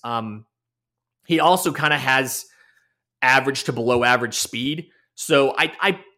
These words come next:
he's probably gonna end up being an average to above average defensive third baseman compared to an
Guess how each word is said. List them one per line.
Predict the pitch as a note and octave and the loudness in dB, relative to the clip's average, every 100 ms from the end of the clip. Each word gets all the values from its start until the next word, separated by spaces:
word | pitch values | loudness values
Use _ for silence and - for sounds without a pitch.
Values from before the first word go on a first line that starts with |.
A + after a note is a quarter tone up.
| _ | _
he's | G3 F#3+ | -4 -4
probably | - - B3 C#4 A#3 E3+ D#3 | -4 0 4 6 6 4 2
gonna | C3 C#3+ | 2 2
end | C3 C3+ C3 B2+ | 0 -4 -4 -2
up | A#2+ A#2 A2 | -2 -4 -6
being | C3 C3 C3 A#2+ A#2 G#2+ - | -6 -4 -6 -6 -8 -12 -8
an | B2+ | -6
average | B2 C3 C3+ C3 A#2 | -2 0 0 -2 -2
to | B2 | -2
above | A2 B2 | 0 0
average | A#2 A#2 A2+ | 0 -2 -4
defensive | - A2+ B2 A#2 G#2 | -10 -8 -8 -8 -16
third | - B2 A#2+ A#2 A2 - | -10 -4 -4 -4 -10 -8
baseman | A2 A#2+ B2+ A2+ G#2+ G#2 | -2 0 -2 -8 -10 -12
compared | C3 A2+ B2 A#2+ | -12 -4 -2 -2
to | G#2+ B2 | -6 -8
an | A2 | -10